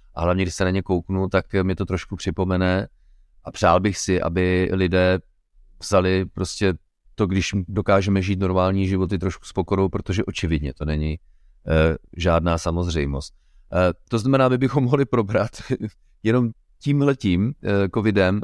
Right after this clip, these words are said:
eh, řadu velkých cen, které kvůli tomu byly, eh, zrušeny, ale pojďme to pojmout jako jednu událost. Byť jedna tam je zajímavá, a tou je velká cena Vietnamu. Jirko, já totiž jsem se chystal, eh, koupit si vstupenky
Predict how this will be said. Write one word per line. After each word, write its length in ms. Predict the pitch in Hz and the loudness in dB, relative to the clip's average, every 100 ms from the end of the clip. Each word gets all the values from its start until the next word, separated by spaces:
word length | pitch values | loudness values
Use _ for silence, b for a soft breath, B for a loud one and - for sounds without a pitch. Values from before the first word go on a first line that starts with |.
| - | -4
eh, 320 | 101 90 - | -2 -2 -4
řadu 520 | 101 113 120 120 113 107 _ | -2 0 2 2 0 -2 _
velkých 440 | 104 107 104 113 | 0 0 2 -4
cen, 220 | - 107 101 | 0 0 0
které 240 | 104 98 | 0 0
kvůli 220 | - 95 | 0 -2
tomu 180 | 95 95 | 0 0
byly, 300 | 95 95 95 | 2 2 0
eh, 140 | 90 87 | 0 -2
zrušeny, 500 | 87 - 98 92 80 | -2 -2 0 2 2
ale 160 | 90 | 2
pojďme 260 | 101 98 107 | 0 -4 -2
to 140 | 107 | -2
pojmout 380 | 90 95 98 92 | 0 0 0 -2
jako 200 | 98 110 | -2 0
jednu 220 | 101 107 | 0 0
událost. 360 | 104 95 95 95 | 2 4 4 2
Byť 220 | 117 131 | -4 0
jedna 220 | 123 135 | 0 2
tam 220 | 131 127 | 2 2
je 60 | 135 | 2
zajímavá, 640 | 127 107 87 76 71 82 160 - - _ - - _ - | 2 2 2 2 0 -4 -10 -18 -20 _ -20 -20 _ -2
a 120 | 92 | -2
tou 220 | - 113 | 2 2
je 100 | 117 | 4
velká 340 | 110 107 110 104 | 4 4 2 0
cena 220 | 113 107 | 0 0
Vietnamu. 520 | 101 110 101 76 65 | 0 0 -2 -2 -2
Jirko, 460 | 82 92 117 117 123 _ _ _ _ _ _ _ - - | -2 0 2 2 2 _ _ _ _ _ _ _ -20 -2
já 160 | 87 85 | 0 2
totiž 480 | 101 87 113 - 110 | 0 0 -2 0 -2
jsem 360 | 98 110 107 107 | 0 0 2 2
se 180 | 104 117 | 0 -4
chystal, 560 | - 98 - 101 101 - | -4 -4 2 4 4 2
eh, 120 | 98 87 | -4 -2
koupit 320 | 101 95 104 | -2 -2 -4
si 100 | 107 | -4
vstupenky 920 | - - 110 117 101 92 82 71 | -6 -4 -2 0 0 0 -2 -2